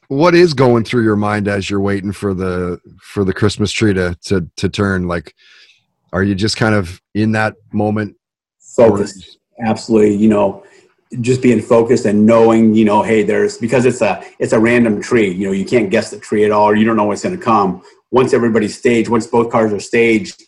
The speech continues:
Speaker 2: it's got, like, a second and a half of randomness. And if it go, if it's a quick light and goes off in the first half second, it feels like it just came on instantly. And if it takes a second and a half to go off,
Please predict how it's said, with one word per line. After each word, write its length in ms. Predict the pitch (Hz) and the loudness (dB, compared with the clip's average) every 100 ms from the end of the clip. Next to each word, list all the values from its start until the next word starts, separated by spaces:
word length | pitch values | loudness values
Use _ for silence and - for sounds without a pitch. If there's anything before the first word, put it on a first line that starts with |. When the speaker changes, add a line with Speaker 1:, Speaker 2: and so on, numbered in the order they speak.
| _ _ _ - | _ _ _ -18
Speaker 2:
it's 100 | 117 | -6
got, 180 | 120 113 | -4 -4
like, 120 | 104 | -6
a 80 | 104 | -4
second 260 | - 123 | -4 -2
and 100 | 110 | 0
a 20 | 113 | 0
half 120 | 110 | -2
of 60 | |
randomness. 640 | 98 107 110 92 85 - - | -2 0 0 0 -6 -12 -12
And 380 | 113 104 92 - _ _ _ - | -6 -4 -4 -10 _ _ _ -6
if 120 | 131 | 0
it 80 | 170 | 2
go, 120 | 165 | 2
if 160 | 135 | 2
it's 100 | 151 | 0
a 40 | 113 | -2
quick 280 | - 147 156 | 2 0 2
light 260 | 127 120 | 0 0
and 140 | 117 113 | 0 2
goes 200 | 131 123 | 2 2
off 280 | 123 123 127 | 2 0 0
in 120 | 107 | -4
the 80 | 95 | -2
first 300 | 139 160 - | 0 0 0
half 160 | 110 | -2
second, 420 | - 113 104 107 - | 0 -4 -2 -8 -8
it 160 | - 101 | -12 -2
feels 220 | 143 123 | 0 2
like 120 | 117 | 0
it 60 | 113 | -2
just 160 | 110 | -6
came 160 | 131 117 | 0 2
on 100 | 104 | 2
instantly. 440 | 113 - - - - 95 | 0 -4 -12 -12 -16 -6
And 80 | 113 | -2
if 120 | 117 | 0
it 260 | 110 113 | -2 -4
takes 200 | - - 107 | -4 -4 -4
a 20 | |
second 320 | - 139 123 | -4 -2 0
and 100 | 113 | 0
a 40 | |
half 220 | 110 131 - | 2 0 0
to 60 | |
go 140 | 107 101 | -6 -4
off, 240 | 98 98 | -4 -6